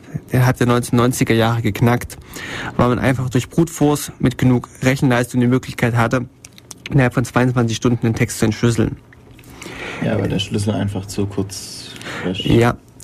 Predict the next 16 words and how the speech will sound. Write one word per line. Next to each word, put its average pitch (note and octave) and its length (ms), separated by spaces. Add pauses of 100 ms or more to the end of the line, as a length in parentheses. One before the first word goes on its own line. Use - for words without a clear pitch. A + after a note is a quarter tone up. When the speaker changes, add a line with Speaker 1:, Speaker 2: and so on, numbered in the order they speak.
Speaker 1:
was B2 300
die D3 120
Schlüssellänge C#3+ 680
angibt, G#3+ 500 (220)
angeht, F3+ 720
gibt's - 280
hier C3 120
noch A#2+ 220
eine B2 80
lustige C#3 380
Anekdote C#3+ 520
von B2 320
der G#2+ 140
N A2 80
S A2+ 180
A. F#3 280